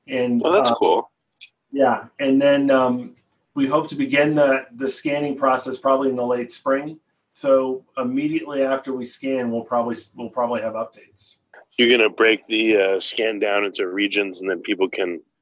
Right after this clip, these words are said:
Speaker 2: sponsor a region?
Speaker 1: Yeah, so the way we think it's gonna work now, although don't, <laughs> we're, we're developing this, but it's, it's proving it's slightly more difficult than I thought it would be, but I,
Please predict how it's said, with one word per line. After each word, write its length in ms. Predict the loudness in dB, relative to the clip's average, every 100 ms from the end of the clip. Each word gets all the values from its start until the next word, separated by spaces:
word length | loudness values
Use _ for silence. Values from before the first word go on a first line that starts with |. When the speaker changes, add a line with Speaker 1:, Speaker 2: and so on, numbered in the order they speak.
| _ _
Speaker 2:
sponsor 560 | -6 0 0 2 2 4
a 40 |
region? 420 | 4 2 2 -2 -4 _ _ _ -18 -8 -8 -4 2
Speaker 1:
Yeah, 160 | 2
so 140 | 2 0
the 100 | 2
way 180 | 4
we 100 | 4
think 180 | 2 2
it's 120 | 2
gonna 200 | 2 4
work 220 | 4 4 4
now, 540 | 4 6 6 4 2
although 260 | 0 4 4
don't, 320 | 4 2 0 -10 _ _ _ -18
<laughs> 420 | -18 -20 -20 -2
we're, 120 | 0 0 -6 -14 _ 0
we're 160 | 0
developing 540 | 2 4 4 4 2 2
this, 200 | 2 0
but 120 | -2
it's, 180 | -2 -4
it's 280 | -4 -8
proving 300 | -2 0 2
it's 220 | 0 -2 0
slightly 300 | 0 0 0
more 160 | 0
difficult 360 | -2 0 0 2
than 100 | 0
I 60 |
thought 240 | 0 0 -2
it 40 |
would 140 | -4 -6
be, 120 | -6
but 240 | -8 -10 -8
I, 100 | -8